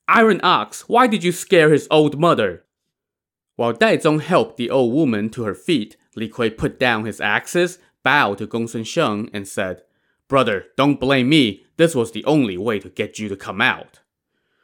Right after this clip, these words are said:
After helping his mother to the back, Gongsun Sheng came back out to invite his friends to a quiet room. They sat down and he asked what they were doing there. Daizong explained how Song Jiang was bogged down outside Gaotang Prefecture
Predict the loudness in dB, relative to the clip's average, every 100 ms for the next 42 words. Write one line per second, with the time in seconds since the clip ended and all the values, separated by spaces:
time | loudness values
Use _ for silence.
0 | _ _ _ -2 0 0 2 0 2 0
1 | 2 -2 -2 -2 0 -2 -4 -10 -2 0
2 | 0 -2 -8 _ _ -6 -4 -6 -4 -4
3 | -6 -10 -14 -10 -8 -4 0 0 -2 -8
4 | -8 -8 -4 -2 -2 -8 -8 -4 -4 -6
5 | -10 -12 -10 -8 -6 -6 -2 0 0 -4
6 | _ _ _ _ -14 -12 -4 -2 0 0
7 | 2 0 -4 -6 -4 -2 -2 -4 _ _
8 | -2 -2 0 -4 -4 -4 0 0 -2 -6
9 | -2 -2 -2 _ _ _ _ -2 -2 -2
10 | -6 -6 -8 -4 -4 -4 -8 -10 -6 -6
11 | -6 -2 -2 -2 -8 -10 -10 -10 -10 -4
12 | -2 -2 -4 -6 -6 -4 -4 -2 -2 -2
13 | -4 -10 -6 -6 -6 -6 -8 -6 -4